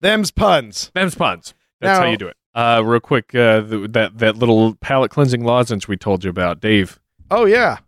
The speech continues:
Speaker 2: Tell 'em, tell 'em about this video they can watch to get their mind off horrible, horrible things.
Speaker 1: I found this thing. It was literally a comment on something else. It's just this Asian dude, and he's,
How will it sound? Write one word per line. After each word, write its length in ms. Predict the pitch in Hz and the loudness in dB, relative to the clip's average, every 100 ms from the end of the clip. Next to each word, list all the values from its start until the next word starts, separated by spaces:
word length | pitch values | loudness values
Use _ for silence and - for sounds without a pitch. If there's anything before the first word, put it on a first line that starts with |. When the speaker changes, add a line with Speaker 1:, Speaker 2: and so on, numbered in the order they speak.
| _ | _
Speaker 2:
Tell 180 | - 127 | -2 0
'em, 100 | 117 | 0
tell 200 | - 135 | 0 0
'em 60 | 123 | 2
about 180 | 107 104 | 0 -2
this 160 | 98 | -4
video 340 | 95 104 104 95 | -4 0 2 0
they 120 | 92 | -2
can 160 | - 95 | -6 -4
watch 340 | 95 92 - | -2 -2 -6
to 240 | - 87 90 _ | -8 -10 -10 _
get 120 | - | -18
their 80 | 92 | -10
mind 320 | 92 92 92 | -6 -6 -6
off 280 | 87 87 - _ _ | -8 -10 -14 _ _
horrible, 440 | - 90 87 85 98 | -10 -8 -8 -10 -12
horrible 340 | _ 107 92 90 | _ -10 -8 -10
things. 440 | - 87 90 - _ _ _ - | -12 -14 -14 -20 _ _ _ -8
Speaker 1:
I 300 | 131 143 143 | -2 0 0
found 460 | - 151 147 147 139 | 0 -2 0 0 0
this 280 | 147 135 | -2 -2
thing. 560 | - 143 135 131 135 131 - | -2 0 2 2 2 0 -2
It 160 | 131 | -4
was 260 | 127 123 110 | 0 0 0
literally 640 | 127 135 131 127 127 120 113 _ _ | 2 4 2 2 2 0 -2 _ _
a 120 | - 127 | -6 -6
comment 760 | - - 147 139 131 120 - - _ - | -4 0 2 2 2 0 -4 -14 _ -6
on 180 | 123 113 | -2 -2
something 480 | - 139 123 113 | -2 -2 0 0
else. 520 | 110 104 104 - - - _ _ _ | 2 2 0 -4 -8 -12 _ _ _
It's 220 | 127 - | -8 -8
just 420 | - 147 131 - - _ _ _ | -4 -2 -2 -4 -12 _ _ _
this 280 | 143 139 - - | -4 -2 -4 -8
Asian 400 | - 147 185 156 | -4 0 2 2
dude, 440 | 139 151 151 156 143 _ _ | 2 2 2 0 -2 _ _
and 120 | - 107 | -8 -2
he's, 440 | 143 156 143 - | 2 4 2 -4